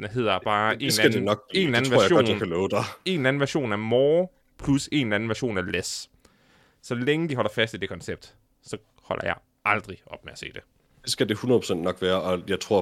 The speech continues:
Speaker 2: konsekvent, det vil være less zombies. Selv hvis der kommer ind, hvor det er more zombies, så
Speaker 1: Nej,
Speaker 2: vil
Speaker 1: nej,
Speaker 2: også
Speaker 1: det,
Speaker 2: være
Speaker 1: det,
Speaker 2: less
Speaker 1: det, det kan også bare være,
Speaker 2: zombies.
Speaker 1: det kan også bare være sådan, øh, more water skis, less, øh, pina coladas.
Speaker 2: Movie.
Speaker 1: Det, less movie. Jeg er ligeglad.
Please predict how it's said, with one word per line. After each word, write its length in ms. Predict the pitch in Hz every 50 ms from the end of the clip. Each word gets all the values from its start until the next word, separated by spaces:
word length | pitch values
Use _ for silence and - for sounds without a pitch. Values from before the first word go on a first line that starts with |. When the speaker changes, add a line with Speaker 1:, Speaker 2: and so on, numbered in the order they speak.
| - - _
Speaker 2:
konsekvent, 540 | - - 98 87 90 - - 151 110 95 -
det 80 | 98
vil 140 | 95 98 90
være 140 | 95 92 92
less 200 | 87 92 90 -
zombies. 640 | - - - 95 92 95 90 101 101 95 - - - -
Selv 180 | - 165 151
hvis 120 | 110 101 -
der 80 | -
kommer 220 | - - 123 110 110
ind, 60 | 104 95
hvor 80 | 98
det 120 | 92 95 92
er 40 |
more 180 | 92 92 98 98
zombies, 420 | - - 92 85 80 - 92 85
så 120 | - - 104
Speaker 1:
Nej, 60 | 123
Speaker 2:
vil 40 | -
Speaker 1:
nej, 40 | 98
Speaker 2:
også 120 | 92 -
Speaker 1:
det, 20 | - 101
Speaker 2:
være 60 | 107 104
Speaker 1:
det, 80 | -
Speaker 2:
less 120 | 113 107 -
Speaker 1:
det, 20 |
det 60 | - 101
kan 60 | 104
også 80 | 110
bare 120 | - 156 135
være, 80 | 131
Speaker 2:
zombies. 180 | 127 123 - _ _ -
Speaker 1:
det 80 | 113 98
kan 20 | 110
også 80 | 127 165
bare 60 | 160
være 80 | 143 131
sådan, 240 | 151 139 131 120
øh, 300 | 110 104 101 98 98 -
more 280 | - 117 120 127 139 151
water 300 | 143 120 131 143 156 160
skis, 560 | 143 - - 95 95 92 98 101 - - - - _ _ _ _ _ _
less, 540 | - 104 110 113 127 131 - - - - - _ _ _ _ _ _ _ -
øh, 60 | 95 92 90 90 90 90 90 90 - _ _ _ _ _ _ _ - _ _
pina 180 | - - 113 98
coladas. 240 | 92 104 101 85 -
Speaker 2:
Movie. 120 | 110 101 92 - - - _ _ _ _ _ _ _ _ _ _
Speaker 1:
Det, 440 | - 131 120 101 - 120 131 139 120 -
less 200 | 117 127 135 -
movie. 200 | 131 117 110 95 -
Jeg 100 | - 90
er 40 | 123
ligeglad. 320 | 139 175 185 156 110 92